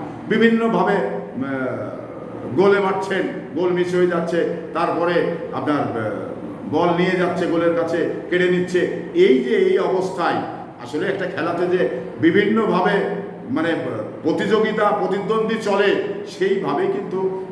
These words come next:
এই দুই দলের সবাই খেলেছেন। তো খেলার পরে লাস্টে যে অতিরিক্ত দশ মিনিট বাড়ানো হয়েছে, সেই দশ মিনিটের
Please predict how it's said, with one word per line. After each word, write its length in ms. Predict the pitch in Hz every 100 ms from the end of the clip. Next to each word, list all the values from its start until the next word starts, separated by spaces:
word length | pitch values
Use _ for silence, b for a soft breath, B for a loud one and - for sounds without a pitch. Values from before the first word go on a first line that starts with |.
| -
এই 160 | 156
দুই 180 | 143 160
দলের 300 | - 165 151 139 - - - - -
সবাই 260 | 151 156 143
খেলেছেন। 680 | - 175 156 156 117 - - -
তো 120 | 131 127
খেলার 440 | 156 196 208 -
পরে 500 | 190 202 202 - 202 196 -
লাস্টে 560 | 156 180 - 214 214 - - - - -
যে 100 | 117 147
অতিরিক্ত 680 | 175 180 226 240 240 233 233 190 - - - - - -
দশ 260 | 156 180 160 175
মিনিট 280 | 190 165
বাড়ানো 280 | 131 160 202 208
হয়েছে, 580 | 208 214 - 156 - - -
সেই 400 | - - 180 196
দশ 240 | - 175 175 180
মিনিটের 680 | 180 185 185 190 190 -